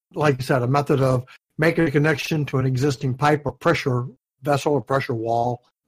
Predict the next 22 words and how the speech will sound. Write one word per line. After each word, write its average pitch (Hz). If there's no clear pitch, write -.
without 135
interrupting 135
or 127
having 127
to 123
empty 143
the 117
tank. 117
And 113
that 131
way 131
you 135
can 127
do 135
other 135
items 143
while 143
you're 139
picking 123
out 139
the 139
fuel. 190